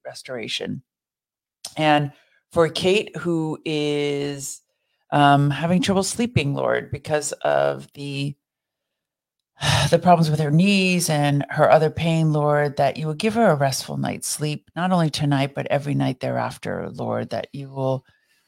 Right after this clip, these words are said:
um, rest her, her body so that she could find a restful sleep and help rejuvenate her, Lord. And if for any other prayer res-, requests of, um, those listening or those who are listening later, Lord, we lift them up to you.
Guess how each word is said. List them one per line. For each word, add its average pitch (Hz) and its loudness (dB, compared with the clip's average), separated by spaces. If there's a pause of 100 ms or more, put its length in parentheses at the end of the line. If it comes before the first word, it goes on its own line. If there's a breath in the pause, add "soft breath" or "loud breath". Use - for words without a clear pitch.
(120)
um, 131 -2 (120)
rest 170 2
her, 147 0 (100)
her 151 -4
body 143 2
so 139 -4
that 139 2
she - -6
could - -10 (200)
find 151 -2
a 147 0
restful 139 -4
sleep 135 -6 (120)
and 131 -4 (360)
help 151 0
rejuvenate 131 -4
her, 123 -10
Lord. - -10 (680)
And 151 4
if - -2
for 156 0
any 196 4
other 185 4
prayer 170 2
res-, 165 -4 (340)
requests 190 2
of, 143 2 (120)
um, 135 -2 (240)
those 156 2
listening 190 2
or 165 4
those 156 0
who 156 -4
are 147 -4
listening 143 -2
later, 160 -2
Lord, 151 -2
we 147 -6
lift 175 -4
them 151 0
up 151 0
to - -8
you. 143 -2